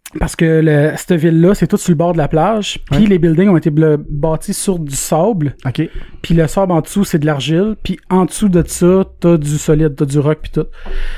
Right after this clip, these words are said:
Speaker 1: Fait que, euh, ils ont construit ça, mais sans faire de fondation solide, fait que tous les buildings penchent, puis sont en train de tomber.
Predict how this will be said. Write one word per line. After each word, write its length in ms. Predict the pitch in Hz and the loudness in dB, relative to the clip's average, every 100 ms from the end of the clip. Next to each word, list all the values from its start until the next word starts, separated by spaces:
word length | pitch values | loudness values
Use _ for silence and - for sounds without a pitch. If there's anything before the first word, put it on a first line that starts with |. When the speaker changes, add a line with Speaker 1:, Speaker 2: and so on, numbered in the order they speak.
| - | -8
Speaker 1:
Fait 240 | - - 147 | -4 -2 -2
que, 220 | - 147 | 0 2
euh, 340 | 143 143 139 | 4 6 6
ils 80 | 139 | 4
ont 100 | 147 | 4
construit 300 | 143 170 - | 2 0 0
ça, 140 | - 233 | 2 2
mais 100 | 170 | 2
sans 160 | 170 | 2
faire 140 | 151 196 | 0 0
de 80 | 165 | 0
fondation 480 | - 160 151 - | 2 2 2 0
solide, 380 | 170 160 165 185 | 2 2 4 2
fait 160 | - 151 | 0 -2
que 120 | - | 0
tous 80 | 190 | 0
les 80 | 175 | 2
buildings 380 | 151 147 160 156 | 2 4 4 2
penchent, 340 | - 165 180 | 0 -2 -2
puis 80 | - | -2
sont 140 | 156 143 | 0 0
en 60 | |
train 160 | - 156 | 2 0
de 40 | |
tomber. 460 | - 147 139 139 | 0 0 2 0